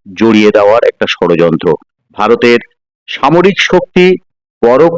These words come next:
করে নেওয়ার একটা ষড়যন্ত্র, যার গবেষণাগার ছিল পাকিস্তান।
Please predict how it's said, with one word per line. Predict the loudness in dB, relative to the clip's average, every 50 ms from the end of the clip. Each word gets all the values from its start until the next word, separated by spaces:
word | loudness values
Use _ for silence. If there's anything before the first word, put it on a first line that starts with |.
| -4
করে | -2 0 2 2 2
নেওয়ার | 2 0 0 0 0 -2 -4 -6 _ _ _ -10
একটা | -10 -10 -8 -8 -6 -6 -6 -8 -10 -16 -16 -10
ষড়যন্ত্র, | -4 -2 0 0 2 2 0 0 2 2 2 2 2 2 2
যার | 2 2 0 -2 -4 _ _ _ _ _ _ _ _ _ _ _ _ _ _ _ _ _ _ _ _ _ _ _ _ _ _ _ _ _ _ _ -10 -4
গবেষণাগার | 0 0 2 2 0 0 0 0 2 2 2 0 -2 -2
ছিল | -4 -2 0 2 2 2 2 0 -2 -8 _ _
পাকিস্তান। | -6 -6 -4 -4 -8 -8 -6 -6 -4 -4 -2